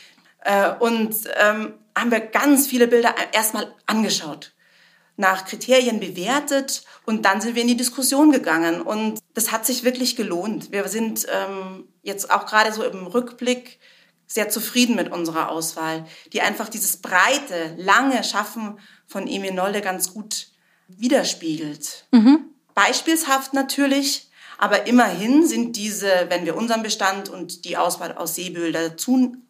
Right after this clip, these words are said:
Speaker 1: haben, sind es eben hundertzwanzig Bilder und er hat ja tausenddreihundertfünfzig Gemälde etwa gemalt.
Speaker 2: Mhm.
Speaker 1: Also sind
Speaker 2: Mhm.
Speaker 1: wir bei neun Prozent. Das ist für so einen einzelnen Künstler doch eine wahnsinns große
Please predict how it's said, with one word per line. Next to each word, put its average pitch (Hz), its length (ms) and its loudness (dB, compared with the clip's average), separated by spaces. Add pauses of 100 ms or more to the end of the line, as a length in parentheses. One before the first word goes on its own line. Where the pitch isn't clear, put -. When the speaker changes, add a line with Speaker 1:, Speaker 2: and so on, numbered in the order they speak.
Speaker 1:
haben, 226 480 -2 (340)
sind 208 220 -4
es 190 120 0
eben 170 340 -6
hundertzwanzig 208 1400 2 (480)
Bilder 294 480 4
und 214 140 -4
er 185 140 -2
hat 196 180 -6
ja 180 360 -4 (260)
tausenddreihundertfünfzig 190 1200 0
Gemälde 196 400 0
etwa 180 320 -2
gemalt. 254 520 6
Speaker 2:
Mhm. - 60 0
Speaker 1:
Also 247 120 6
sind 240 140 10
Speaker 2:
Mhm. 285 40 10
Speaker 1:
wir - 60 6
bei 202 120 2
neun 220 240 0
Prozent. 254 420 2
Das - 120 -2
ist - 260 -2 (340)
für - 200 -6
so 202 100 0
einen 202 140 0
einzelnen 247 520 2
Künstler 285 420 2
doch 214 120 -2
eine 208 220 -4
wahnsinns 247 500 0
große 233 540 -4